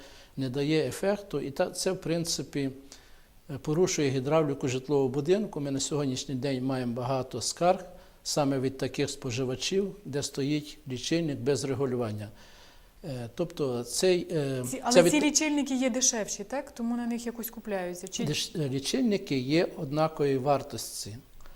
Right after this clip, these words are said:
Speaker 1: Просто там, де є регулювання, доставляється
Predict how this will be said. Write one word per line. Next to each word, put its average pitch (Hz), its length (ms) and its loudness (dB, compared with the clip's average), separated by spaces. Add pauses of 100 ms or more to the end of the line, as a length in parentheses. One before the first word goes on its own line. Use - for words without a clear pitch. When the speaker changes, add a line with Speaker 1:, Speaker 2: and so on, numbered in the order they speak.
(600)
Speaker 1:
Просто 160 380 0
там, 151 280 2
де 147 160 4
є 143 100 6
регулювання, 143 640 2
доставляється 135 1040 0